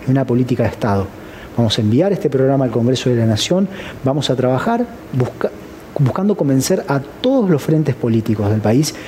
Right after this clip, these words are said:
que nos acompañen en esta tarea, que es una tarea colectiva, de definir este sendero que le permita a Argentina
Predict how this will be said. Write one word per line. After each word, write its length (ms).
que 120
nos 200
acompañen 640
en 120
esta 260
tarea, 480
que 80
es 80
una 120
tarea 240
colectiva, 540
de 80
definir 360
este 200
sendero 600
que 120
le 100
permita 320
a 40
Argentina 520